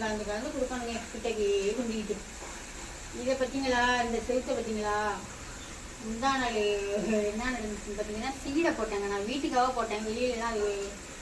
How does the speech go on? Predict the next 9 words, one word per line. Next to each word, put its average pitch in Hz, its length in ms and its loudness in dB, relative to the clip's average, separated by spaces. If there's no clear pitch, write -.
கொடுக்க 262 260 0
முடியாதுன்னு 262 380 6
தெரியும், 254 440 2
செய்ய 240 220 2
முடியாதுன்னு, 233 380 0
அதனால 233 220 0
செய்யலை. 226 380 0
சீடை 339 200 0
அது 220 140 0